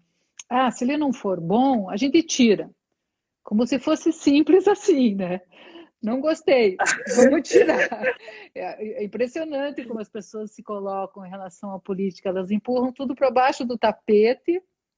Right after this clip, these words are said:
Speaker 1: porque elas não querem,
Speaker 2: Embaixo do
Speaker 1: é,
Speaker 2: tapete.
Speaker 1: não querem discutir, não querem resolver
Speaker 2: Pra baixo do tapete.
Speaker 1: realmente quais são as questões que têm que ser discutidas.
Speaker 2: É.
Speaker 1: É impressionante mesmo.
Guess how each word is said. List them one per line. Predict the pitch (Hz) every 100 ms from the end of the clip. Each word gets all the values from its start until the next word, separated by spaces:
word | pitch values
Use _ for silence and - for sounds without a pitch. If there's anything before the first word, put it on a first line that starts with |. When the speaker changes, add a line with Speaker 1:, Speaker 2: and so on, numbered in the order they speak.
| _ _
Speaker 1:
porque | 208 214
elas | 208 202
não | 214
querem, | - - 220
Speaker 2:
Embaixo | 208 156 160
do | 170
Speaker 1:
é, | -
Speaker 2:
tapete. | 208 202 165 139
Speaker 1:
não | 135
querem | 214
discutir, | 214 - 220 - 254 277 285
não | 233 196
querem | 208 208
resolver | 208 208 202 233 233 226 -
Speaker 2:
Pra |
baixo | 151 147
do | 156
tapete. | 156 185
Speaker 1:
realmente | 240 254 220 254 262 208
quais | - 196
são | - 247 254
as | 247
questões | 208 - 226 214
que | 208
têm | 202
que | 196
ser | - 196
discutidas. | 190 185 190 - 214 254 285 285 240 170
Speaker 2:
É. | 180
Speaker 1:
É |
impressionante | 180 - 233 233 269 240 208 196 175
mesmo. | 175 175